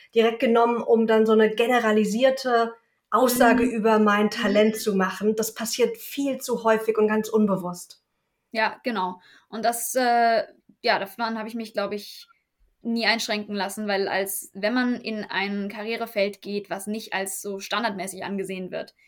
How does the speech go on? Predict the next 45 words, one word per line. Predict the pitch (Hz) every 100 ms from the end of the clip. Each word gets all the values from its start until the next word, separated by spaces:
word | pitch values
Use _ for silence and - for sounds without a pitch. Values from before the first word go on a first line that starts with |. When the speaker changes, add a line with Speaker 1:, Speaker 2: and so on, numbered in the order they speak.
| _ _ _
Speaker 2:
so | -
etwas | 202 214 214
wie | 208 196
eben | 208 208
Künstler | 226 226 214 202 180
oder | 196 202 - -
eigentlich | 208 196 -
alle | 214 220 208 - _
freien | - 180 202
Berufe, | 190 196 190 185 _ _ _ _
dann, | - 208 196 202 196
äh, | - 190 190 185
kommen | - 233
immer | 247 254
wieder | 226 214
Menschen, | 208 208 -
die | 208
da | 202
hingehen | 208 214 214
und | 202
sagen, | 202 202 208 208 202
„Ja, | 208 220
mach | 226
doch | - 214
was | 214 -
Ordentliches“ | 226 220 208 220 214
oder, | 202 202
„Ah, | - 214
das | 208 -
klappt | 220 -
eh | 233
nicht“, | 226 208
dies | 233 214
und |
das. | 196 202
Und | 214
da |
kommt | 214 254 254
ganz | 320 381
viel | - 320 294
negativer | 269 285 277 254 254 247 233
Input | 240 277 240 208
von | 185
außen, | 143 190 190 - 180 - _ _ _ _ _ _ _
ähm, | 233 226 214 208 208 208